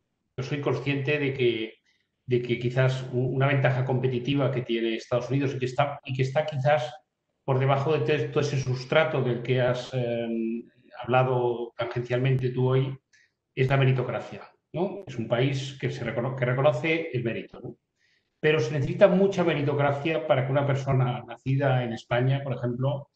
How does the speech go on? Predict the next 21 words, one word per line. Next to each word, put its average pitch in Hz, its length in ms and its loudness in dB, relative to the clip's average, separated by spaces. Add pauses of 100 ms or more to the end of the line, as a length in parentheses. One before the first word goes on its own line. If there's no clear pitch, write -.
(260)
llegue 143 480 2
a 139 80 -2
una 139 180 2
posición, 123 480 -2
mm, 135 600 -2
como 117 180 -2
la 117 100 -2
que 120 100 -2
tú 120 120 0
tienes, 127 420 -10
¿no? 135 120 -12 (440)
Donde, 123 640 2
bueno, 131 480 -2
el 107 220 -6
mundo 123 240 2
de 127 40 2
la 123 100 2
ciencia, 135 480 2
pues, 131 220 -2
tiene 120 240 -2
sus, 123 300 0